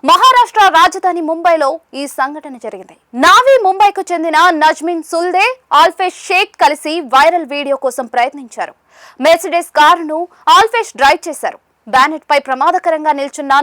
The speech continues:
నజ్మిన్ కారు కదలుతూ ఉండగా ప్రాచుర్యం పొందిన ఆరా ఫార్మింగ్ డాన్స్ చేసింది. కాగా ఈ వీడియో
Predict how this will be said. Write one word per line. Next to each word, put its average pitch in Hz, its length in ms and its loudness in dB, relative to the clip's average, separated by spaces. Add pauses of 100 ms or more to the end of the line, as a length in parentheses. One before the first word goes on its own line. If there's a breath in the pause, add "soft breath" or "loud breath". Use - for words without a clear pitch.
(140)
నజ్మిన్ 302 400 -2 (220)
కారు 339 260 4 (120)
కదలుతూ 320 400 0 (100)
ఉండగా 294 300 2 (360 loud breath)
ప్రాచుర్యం 370 600 2
పొందిన 277 220 0 (120)
ఆరా 320 160 2 (140)
ఫార్మింగ్ 330 420 2
డాన్స్ 240 320 -2
చేసింది. - 340 -16 (500 loud breath)
కాగా 330 280 4
ఈ - 20 -2 (120)
వీడియో 415 260 2